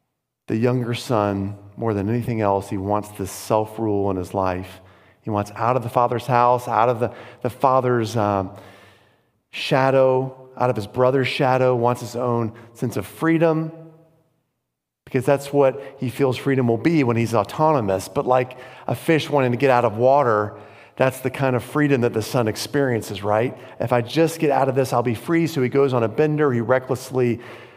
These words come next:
wastes his father life, his life on himself. And that's what prodigal means. It means to be extravagantly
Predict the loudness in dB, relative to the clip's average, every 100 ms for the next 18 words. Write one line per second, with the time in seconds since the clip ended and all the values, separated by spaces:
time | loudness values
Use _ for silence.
0 | _ -12 -2 2 2 2 -2 -4 0 2
1 | 4 2 2 4 2 -2 -10 -4 0 0
2 | 0 0 0 0 -2 0 2 2 0 -8
3 | -4 0 2 0 0 4 4 4 0 2
4 | 0 0 -2 -2 -2 -2 -2 -2 -4 -6
5 | -10 -10 -2 2 4 2 2 0 0 -2